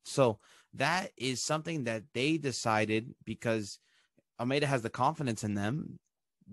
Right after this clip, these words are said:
So they probably decided that for some reason it just wasn't working out. Um, I believe Nuhu was actually getting past Fierro and Tommy Thompson the whole game. So it might have been that, uh,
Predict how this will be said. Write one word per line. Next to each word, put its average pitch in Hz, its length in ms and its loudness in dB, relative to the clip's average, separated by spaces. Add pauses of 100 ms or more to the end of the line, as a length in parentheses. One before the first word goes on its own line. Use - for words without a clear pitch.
So 120 300 2
they 123 320 2
probably 123 480 4
decided 104 480 -6
that 104 220 -8 (260)
for 104 100 -10
some 127 260 -4
reason 139 340 4
it 113 40 -2
just 123 220 0
wasn't 143 240 2
working 151 260 0
out. 139 240 4 (300)
Um, 117 180 0
I 117 80 -2
believe 131 280 -4
Nuhu 156 360 2
was 143 140 4
actually 127 340 -6 (460)
getting 151 400 -2 (600)
past - 440 2
Fierro 110 400 4
and 104 180 2
Tommy 113 240 -2
Thompson 107 340 4
the 104 60 -8
whole 107 160 -4
game. 113 320 -4 (300)
So 123 220 0
it 113 120 0
might 123 240 -2
have 123 160 -4
been 120 400 -4
that, 107 260 -2
uh, 76 360 -4